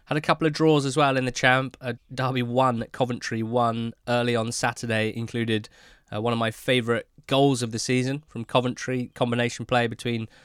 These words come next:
O'Hare and Godden. Was it basically three one-twos, a one-two, three-four, and, and fired in from Godden. Um, but Derby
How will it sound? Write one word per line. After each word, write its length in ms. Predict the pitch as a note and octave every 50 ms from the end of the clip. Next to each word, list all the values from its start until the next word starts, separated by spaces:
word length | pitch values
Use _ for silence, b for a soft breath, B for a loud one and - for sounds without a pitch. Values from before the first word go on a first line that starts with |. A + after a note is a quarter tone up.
| b b b b -
O'Hare 440 | A#2+ A#2 A#2 B2+ C3 B2 A#2+ A#2+
and 120 | A2+ A#2 A2+
Godden. 420 | - C3 B2 A#2+ B2+ B2+ B2+ B2+ A#2+
Was 120 | A2+ A2
it 80 | A2+ - _ _
basically 320 | - A#2 A2 - - A2+ - _ _ _ _ -
three 240 | - B2+ B2 A#2+
one-twos, 640 | A2+ A2+ A2+ A2 A2+ - B2 B2+ B2+ B2 - - - _
a 80 | - A2+
one-two, 320 | A2+ A2+ A2+ - - A#2+
three-four, 560 | A2 - A#2+ A#2 G#2+ - - A#2 A#2 A#2 A#2 A2
and, 100 | A2 G#2+
and 260 | G2 G#2+ A2 G#2+ -
fired 320 | - B2+ A#2+ A2+ A2 A2+
in 180 | A2+ A2+ A2 A2
from 200 | - - A2+ A2
Godden. 320 | - A#2 A#2 A2+ A2+ A2 - b b b b b b b
Um, 320 | - G#2 G#2+ G#2+ G#2 G#2 E2
but 180 | G#2+ A#2 -
Derby 460 | - A#2+ A2+ A2+ A2 A2+ A2+ G#2+ -